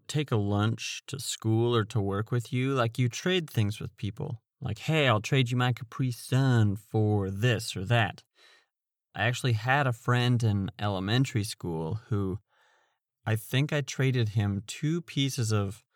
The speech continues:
Ferrero Rocher chocolate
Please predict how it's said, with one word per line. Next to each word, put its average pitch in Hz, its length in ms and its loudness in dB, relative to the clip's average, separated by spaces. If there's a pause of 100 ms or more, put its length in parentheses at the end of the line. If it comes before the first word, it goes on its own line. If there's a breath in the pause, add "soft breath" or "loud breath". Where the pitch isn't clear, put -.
(600 soft breath)
Ferrero 120 560 2
Rocher 120 680 2
chocolate 113 920 -2